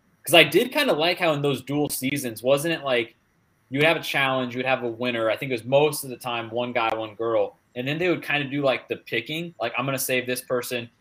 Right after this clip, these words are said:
and it just goes guy, girl. And then whoever is last pick for dodgeball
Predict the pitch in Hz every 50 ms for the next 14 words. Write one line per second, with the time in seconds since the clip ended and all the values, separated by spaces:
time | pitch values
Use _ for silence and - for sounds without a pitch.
0 | _ - 120 123 127 120 117 120 - - 139 123 120 - 127 117 120 120 120 113
1 | 104 120 120 120 117 113 - - - _ _ - 120 131 131 131 127 127 139 139
2 | 147 139 131 120 - - 120 127 127 120 120 - - - 151 143 - - 117 101
3 | 117 113 117 131 139 135 - - 107 104 98 95 95 -